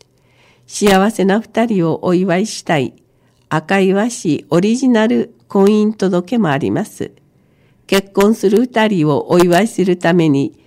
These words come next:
市オリジナル婚姻届を作成しました。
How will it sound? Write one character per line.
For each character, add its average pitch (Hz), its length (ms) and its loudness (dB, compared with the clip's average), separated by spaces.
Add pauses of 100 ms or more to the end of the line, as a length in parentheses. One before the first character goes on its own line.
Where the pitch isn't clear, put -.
(160)
市 - 420 -4
オ 180 140 0
リ 220 160 2
ジ 233 160 0
ナ 214 180 2
ル 226 320 -2
婚 208 220 2
姻 214 240 0
届 190 420 -2
を 175 160 -2
作 - 320 -6
成 165 220 -4
し - 160 -8
ま 139 160 -2
し - 180 -14
た。 127 220 -10